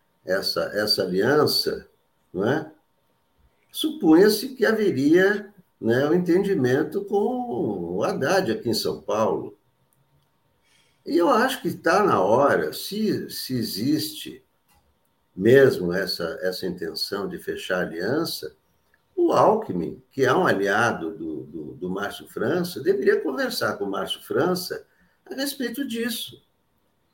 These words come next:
Porque um tá ligado ao outro. Mas você imagina se o Márcio França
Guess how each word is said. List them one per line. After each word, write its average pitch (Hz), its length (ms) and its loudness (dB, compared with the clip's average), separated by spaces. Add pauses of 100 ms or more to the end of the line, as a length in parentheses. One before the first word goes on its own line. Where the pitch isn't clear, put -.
(260)
Porque 214 320 0
um 208 280 8
tá 135 120 4
ligado 123 420 2
ao 226 140 4
outro. 185 600 2 (680)
Mas - 200 0
você 220 80 0
imagina 220 600 2
se - 160 -2
o 156 80 2
Márcio 139 400 0
França 110 640 0